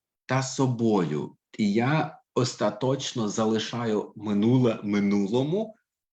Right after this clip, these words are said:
і щоб там нічого мого не лишилося. Тобто я залишаю, зам-, закриваю ці две-,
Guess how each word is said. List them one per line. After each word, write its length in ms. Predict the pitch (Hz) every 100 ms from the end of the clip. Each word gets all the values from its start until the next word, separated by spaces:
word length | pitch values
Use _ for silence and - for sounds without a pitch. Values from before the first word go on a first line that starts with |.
| _
і 100 | 123
щоб 280 | - 139 -
там 200 | 139 131
нічого 440 | 107 135 139 123
мого 300 | 110 104 117
не 120 | 113
лишилося. 760 | 101 95 - 117 92 87 - - -
Тобто 300 | 120 - 101
я 180 | - 113
залишаю, 720 | 107 110 107 - 165 180 -
зам-, 340 | 98 110 110 107
закриваю 640 | 110 117 113 117 101 90
ці 220 | - 98
две-, 400 | 92 123 143